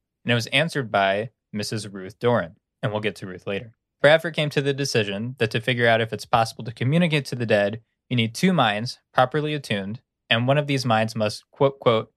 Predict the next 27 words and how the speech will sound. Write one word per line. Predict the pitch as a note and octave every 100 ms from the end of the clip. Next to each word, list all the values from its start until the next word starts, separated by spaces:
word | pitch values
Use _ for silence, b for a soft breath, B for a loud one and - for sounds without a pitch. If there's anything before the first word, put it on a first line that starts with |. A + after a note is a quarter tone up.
| _ _ _
"shake | - D3 C#3
its | C#3+ - -
earthly | B2+ A#2+ A#2+ G#2+
mantle." | F#2+ G2+ - - _ _ _ _ _
So | - C3+
Bradford | C3+ E3 F#3+ D#3
killed | D3+ C#3
himself | C3 A#2+ A2
on | A2
a | A2
Friday, | G#2+ F#2+ F2+ B2+ - _ _
and | A#2
he | A2+
told | A#2+ C3
his | C3
landlord, | A2+ G2+ F#2+ F#2+ A2 C#3+ _
Patrick | A2 G#2+ -
Marcotte, | A#2 A#2+ G2 F#2+
that | - A#2
if | -
anyone | A#2+ D3 D#3+
calls, | - G#2 G2+ G#2+ -
he's | B2+
out | G#2 F#2+
for | -
the | G2+
day. | A2 A2 A#2